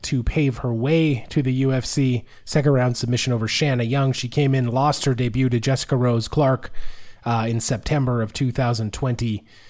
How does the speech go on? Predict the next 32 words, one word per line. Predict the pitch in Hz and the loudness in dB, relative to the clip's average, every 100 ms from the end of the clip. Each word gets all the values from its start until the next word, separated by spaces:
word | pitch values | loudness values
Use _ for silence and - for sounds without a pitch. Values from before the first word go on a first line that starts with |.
| - - | -14 -4
via | 120 110 | -4 -2
third | 131 117 110 | -2 -2 -2
round | 113 107 101 | -2 -2 -4
T | - 123 | -4 -4
K | - 117 113 | -2 0 2
O. | 120 107 98 - - - - - | 2 0 -2 -4 -4 -4 -6 -8
Um, | 110 107 98 - - - - - - - - - - - - | -6 -4 -4 -8 -14 -14 -16 -16 -20 -20 -20 -20 -20 -20 -8
so | - | -6
she's | 120 131 | -4 0
got | 185 180 | 2 4
a | |
little | 185 175 | 4 4
bit | 175 | 4
of | 151 | 4
work | 160 139 | 2 0
to | 139 | -2
do | 131 123 | 0 0
to | |
make | 123 120 | 0 -2
that | 123 117 | -4 -4
dream | 127 120 107 95 - - | -2 -2 -2 -6 -6 0
come | 123 | 2
true | 110 135 113 | 2 2 2
of | 104 | 2
being | 120 110 | 0 2
a | |
U | 110 107 | 0 0
F | |
C | - | -4
champion. | 104 127 104 101 95 | -4 -4 -2 -4 -4
But, | 120 107 - | -4 -4 -4
uh, | 110 104 | -4 -4